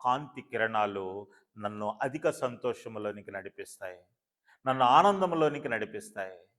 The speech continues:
నన్ను ఆ అధికమైనటువంటి నీ కృపను పొందుకునేటట్లుగా నన్ను నడిపిస్తాయి.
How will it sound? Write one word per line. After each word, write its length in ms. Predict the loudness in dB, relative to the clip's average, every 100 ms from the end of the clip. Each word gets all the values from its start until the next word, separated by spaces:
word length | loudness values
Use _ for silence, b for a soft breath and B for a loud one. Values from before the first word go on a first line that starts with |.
| _ _ _ 0
నన్ను 520 | 2 2 2 2 -2 B B 6
ఆ 280 | 8 8 6
అధికమైనటువంటి 1000 | 4 6 6 6 4 0 2 2 2 -2
నీ 140 | -4
కృపను 400 | -4 -2 0 0
పొందుకునేటట్లుగా 920 | 0 -2 -2 -4 -4 -2 -4 -4 0
నన్ను 220 | 0 0 0
నడిపిస్తాయి. 640 | -2 -2 -8 -4 -6